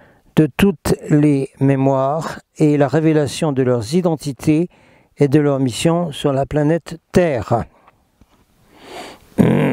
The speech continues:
Euh, nous sommes également très contents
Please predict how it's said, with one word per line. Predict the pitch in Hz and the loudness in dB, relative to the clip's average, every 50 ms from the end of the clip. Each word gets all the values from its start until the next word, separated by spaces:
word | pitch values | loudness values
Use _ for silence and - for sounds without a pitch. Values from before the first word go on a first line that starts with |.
| 107 - - - - - - - - - - - - - - - - - - - - - - - - - - - - - - - - - - - | -4 -6 -12 -16 -20 -16 -14 -14 -12 -10 -8 -6 -6 -4 -6 -6 -6 -8 -10 -12 -14 -16 -18 -16 -16 -16 -16 -18 -20 -20 -20 -20 -14 -4 -2 0
Euh, | - 147 151 151 147 147 143 143 139 | 2 2 2 2 0 0 0 0 0
nous | 131 160 170 | 0 0 0
sommes | - - - 185 170 175 | 0 2 0 2 2 0
également | 165 147 165 160 160 160 160 160 160 151 143 143 143 131 | 0 2 0 2 0 0 0 0 0 0 0 -2 -4 -6
très | - - - 190 | -2 0 0 0
contents | 180 185 180 170 143 - - 160 147 131 120 | 2 0 0 -2 -2 -2 -2 -2 -2 -2 -4